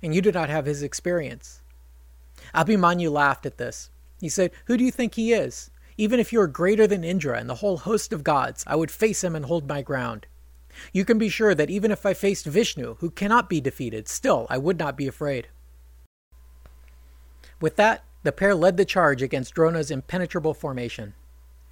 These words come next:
The boy smashed into the enemy, with his uncles following behind, scattering Kaurava heroes as he went. Once again, many pages are filled with the heroic antics of Arjuna's famous son. But you've heard plenty of this already, so I'll skip ahead.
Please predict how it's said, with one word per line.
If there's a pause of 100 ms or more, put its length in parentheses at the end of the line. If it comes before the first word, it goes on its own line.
(260)
The
boy
smashed
into
the
enemy,
with
his
uncles
following
behind,
scattering
Kaurava
heroes
as
he
went. (1600)
Once
again, (320)
many
pages
are
filled
with
the
heroic
antics
of
Arjuna's
famous
son. (480)
But
you've
heard
plenty
of
this
already,
so
I'll
skip
ahead.